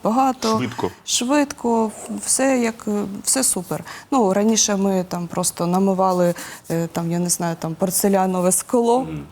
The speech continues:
Speaker 1: да, а зараз можемо працювати на трьох роботах за допомогою гаджетів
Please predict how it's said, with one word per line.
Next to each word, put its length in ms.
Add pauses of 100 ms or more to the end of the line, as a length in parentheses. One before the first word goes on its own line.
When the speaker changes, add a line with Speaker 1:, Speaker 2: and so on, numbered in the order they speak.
(160)
Speaker 1:
да, 280
а 120
зараз 420
можемо 400
працювати 600
на 100
трьох 280
роботах 460 (420)
за 120
допомогою 600
гаджетів 540